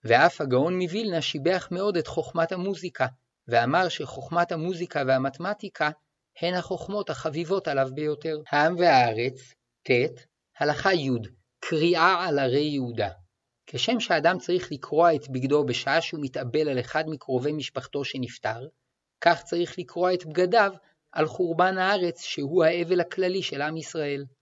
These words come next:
שלוש דרגות לחורבן, ערי יהודה, ירושלים ובית המקדש.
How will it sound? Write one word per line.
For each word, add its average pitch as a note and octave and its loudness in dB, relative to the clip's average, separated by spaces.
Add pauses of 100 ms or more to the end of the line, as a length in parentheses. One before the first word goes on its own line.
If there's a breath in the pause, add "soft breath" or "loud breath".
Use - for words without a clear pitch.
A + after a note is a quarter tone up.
(360)
שלוש G3 4
דרגות E3+ 2
לחורבן, B2 -2 (480)
ערי E3 6
יהודה, C3 2 (400)
ירושלים C#3 -2 (300)
ובית D#3 0
המקדש. C3 -2